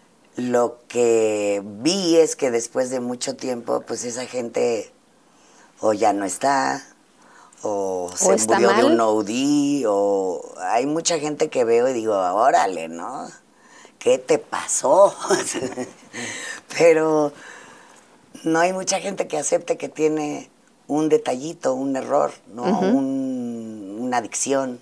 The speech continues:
Speaker 2: Ujú.
Speaker 1: una enfermedad.
Speaker 2: ¿Te lo hicieron ver a ti?
Speaker 1: No, yo dije, "Yo ya no puedo". Yo me, me fui a mi primer rehab a los veintiocho años.
Speaker 2: Ujú.
Speaker 1: Fue la primera vez que,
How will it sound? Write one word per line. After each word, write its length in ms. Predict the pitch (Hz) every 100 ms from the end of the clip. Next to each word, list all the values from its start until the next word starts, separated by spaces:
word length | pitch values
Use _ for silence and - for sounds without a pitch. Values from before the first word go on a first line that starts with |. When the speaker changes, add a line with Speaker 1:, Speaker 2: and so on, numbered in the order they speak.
| -
Speaker 2:
Ujú. 380 | 226 226 214 247 _ _ _ _
Speaker 1:
una 180 | 120 120
enfermedad. 720 | 113 95 98 92 107 139 120 - - _ _ _ _ _
Speaker 2:
¿Te 120 | 208
lo 80 | 226
hicieron 440 | 214 - 233 320 294
ver 160 | 226
a 80 | 269
ti? 280 | 277 226 349 494 _ - - -
Speaker 1:
No, 260 | 143 135 104
yo 300 | 113 139 165
dije, 320 | 160 151 147
"Yo 100 | 143
ya 180 | 151 170
no 240 | 180 170
puedo". 600 | - 139 135 160 170 147 127
Yo 240 | 120 135
me, 200 | 143 143 123 117
me 200 | 127 120
fui 300 | - 151 156
a 80 | 143
mi 140 | 135
primer 420 | 110 123 127 127
rehab 440 | 117 131 135 135 143
a 180 | 117 107
los 220 | 104 98
veintiocho 480 | 101 104 113 - 117
años. 340 | - - - -
Speaker 2:
Ujú. 380 | 214 185 185 220 - _ _ _ _
Speaker 1:
Fue 160 | - 120
la 140 | 123
primera 440 | 120 110 110 110 110
vez 240 | 113 -
que, 360 | 110 101 92